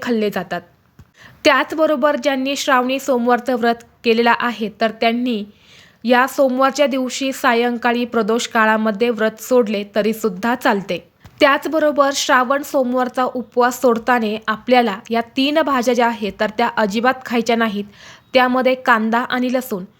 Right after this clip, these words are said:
कांदा, लसूण हे पूर्णपणे तामसिक पदार्थ मानले जातात. राहू केतूचं प्रतीक त्यांना मानलं जातं. त्यामुळे बघा,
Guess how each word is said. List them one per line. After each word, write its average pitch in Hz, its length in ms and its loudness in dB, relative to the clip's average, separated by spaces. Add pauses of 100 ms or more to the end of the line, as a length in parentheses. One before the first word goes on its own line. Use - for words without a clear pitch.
(340)
कांदा, 254 360 4
लसूण 294 360 -2
हे 277 180 -8
पूर्णपणे 247 560 -6 (100)
तामसिक 226 480 -2
पदार्थ 240 400 2
मानले 220 340 0
जातात. 208 340 0 (480)
राहू 240 440 2
केतूचं 277 400 0
प्रतीक 277 380 0
त्यांना 247 280 2
मानलं 220 300 0
जातं. 214 340 -2 (440)
त्यामुळे 262 400 2
बघा, 226 320 2